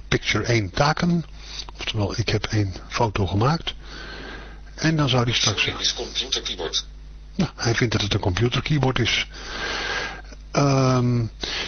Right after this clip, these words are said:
Speaker 1: je kunt ook daar direct een volgende foto achteraan maken.
Speaker 2: Repeat. Take picture knop.
Speaker 1: Nou, van een frisdrankfles.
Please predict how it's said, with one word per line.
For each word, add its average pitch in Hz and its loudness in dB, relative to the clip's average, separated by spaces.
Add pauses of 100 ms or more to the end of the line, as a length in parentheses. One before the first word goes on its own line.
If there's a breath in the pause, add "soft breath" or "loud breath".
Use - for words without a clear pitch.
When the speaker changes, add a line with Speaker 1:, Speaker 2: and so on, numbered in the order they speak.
(120)
Speaker 1:
je 139 2
kunt 165 2
ook - 0
daar 123 4
direct 139 2
een 113 4
volgende 120 4
foto 113 4
achteraan 127 4
maken. 180 4 (180)
Speaker 2:
Repeat. - -6 (260)
Take 101 -4
picture 95 -4 (300)
knop. 90 -4 (840)
Speaker 1:
Nou, 107 4
van 92 2
een 90 0
frisdrankfles. 160 2